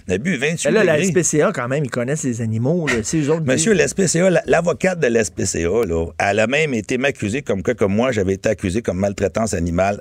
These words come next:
Speaker 1: avec le, le, le mapac, que j'avais une étiquette pour ça. J'ai jamais vu ça de ma vie. Le mapac, ils m'ont donné un ticket pour avoir des lieux non conformes de mon écurie. J'ai été en cours contre eux autres, puis je pense que l'inspecteur a perdu sa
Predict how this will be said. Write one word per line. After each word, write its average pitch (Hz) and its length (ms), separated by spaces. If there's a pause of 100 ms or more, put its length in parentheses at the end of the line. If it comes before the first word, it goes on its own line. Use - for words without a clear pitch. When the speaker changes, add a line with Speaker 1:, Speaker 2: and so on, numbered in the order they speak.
Speaker 1:
avec 95 460
le, 90 220
le, 82 220
le 82 60
mapac, 78 400 (160)
que 98 120
j'avais 87 180
une 90 80
étiquette 92 440
pour 80 140
ça. - 160 (220)
J'ai - 140 (120)
jamais 107 220
vu 82 80
ça - 140
de 71 100
ma - 80
vie. - 200 (280)
Le - 80
mapac, 113 420
ils 117 60
m'ont 101 140
donné 95 260
un 120 100
ticket 127 300 (100)
pour 95 160
avoir 90 220
des 90 160
lieux 92 200
non 107 200
conformes 104 440
de 85 60
mon 80 220
écurie. 76 440 (380)
J'ai 87 140
été 101 160
en 113 140
cours 117 200
contre 92 240
eux 78 140
autres, 92 180
puis - 80
je - 60
pense 95 200
que 82 120
l'inspecteur 82 520
a - 60
perdu 85 220
sa - 180